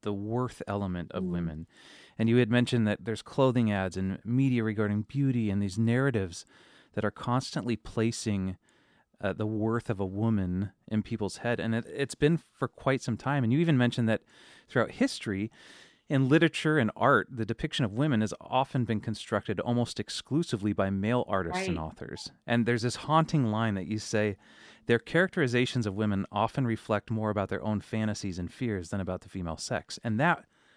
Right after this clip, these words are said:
Speaker 1: was mind-blowing to me. And I'm, and I'm a bit embarrassed to admit that I've never even really considered this. But what you're referring to now,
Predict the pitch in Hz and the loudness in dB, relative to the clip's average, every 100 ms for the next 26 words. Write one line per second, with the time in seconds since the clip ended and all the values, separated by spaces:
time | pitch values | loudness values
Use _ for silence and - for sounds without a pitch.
0 | _ 113 104 101 104 110 131 160 165 131 | _ -2 -2 -2 -4 -4 -2 0 0 0
1 | 95 90 85 92 82 92 - - - - | -4 -8 -8 -6 -4 -6 -8 -20 -20 -20
2 | - _ - 143 151 - 131 117 117 117 | -20 _ -4 -2 -2 -4 -2 0 0 0
3 | 180 - 113 101 101 - 98 107 117 101 | 0 2 4 2 2 -2 0 0 0 0
4 | 107 127 131 123 107 101 _ 147 180 240 | 0 -2 -2 -4 -4 -8 _ -4 0 2
5 | 156 - 113 - 240 269 - 92 95 - | 2 0 -4 -2 -2 -2 -2 -4 -4 -8
6 | - - - - _ 165 - 156 156 127 | -12 -20 -20 -20 _ 0 2 0 0 0
7 | 127 233 208 135 139 262 160 | 0 0 2 2 2 2 0